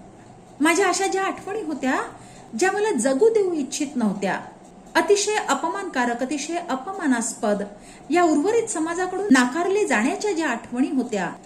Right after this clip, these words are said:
माझ्या ज्या ज्या आठवणी मला माझं पुढचं आयुष्य सुखाने जगू देण्यामध्ये बाधा ठरत होत्या, अडचण ठरत होत्या,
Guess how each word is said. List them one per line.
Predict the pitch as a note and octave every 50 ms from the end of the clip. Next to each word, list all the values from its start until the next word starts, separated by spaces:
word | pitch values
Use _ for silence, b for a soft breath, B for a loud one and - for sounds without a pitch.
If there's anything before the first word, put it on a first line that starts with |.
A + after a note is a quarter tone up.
| - -
माझ्या | C4+ D#4 D4 G4 F#4+
ज्या | B3+ F#3+ A#3 A3+ B3 C4
ज्या | E4+ G#4 G4+
आठवणी | - C#4+ D#4 D4+ - - G4 G4 G#4
मला | G4+ E4+ D#4+ E4+ E4+
माझं | E4 D#4 D#4+ E4
पुढचं | - - E4+ F4 F4 - - G4+
आयुष्य | - B3+ C4+ C#4+ E4+ F4 - - F#4 F4
सुखाने | F4+ - - C#4 - - D#4 D#4+ E4 F4+ G4 A4 B B B B B B A3 F#3+
जगू | B3 D4 C#4 D#4+ F#4+ E4+
देण्यामध्ये | C4 C#4+ C4+ C#4 C#4+ C4+ C4+ B3+ D#4 F4
बाधा | - G3+ F3+ G#3 G3 F#3 F3 A3 E4 A4
ठरत | - - C4+ A3+ A3+ G#3+
होत्या, | - G#3+ - G#3+ G3 F#3 F3+ B B B B B -
अडचण | A#3+ D4 D4+ D4 - G#4+ A4 G4
ठरत | - - C4 B3 A#3 G#3+ F#3+
होत्या, | G#3 - - G#3 G3 F#3